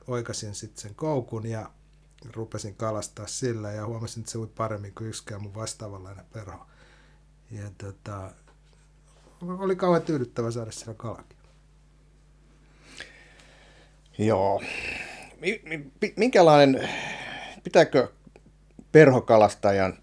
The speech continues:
Speaker 2: tehdä itse niitä perhoja? Onko se, onko se niinku,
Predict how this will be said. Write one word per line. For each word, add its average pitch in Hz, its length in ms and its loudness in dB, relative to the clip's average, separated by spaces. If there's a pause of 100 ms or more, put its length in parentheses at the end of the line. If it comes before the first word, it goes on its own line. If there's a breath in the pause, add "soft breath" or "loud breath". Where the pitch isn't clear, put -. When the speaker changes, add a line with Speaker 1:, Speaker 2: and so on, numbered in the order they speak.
(100)
Speaker 2:
tehdä 117 300 6
itse 92 260 2
niitä 78 400 -6 (160)
perhoja? 76 600 -4
Onko 110 140 -14
se, 113 240 2 (240 loud breath)
onko 110 180 -4
se 123 120 2
niinku, 104 440 -2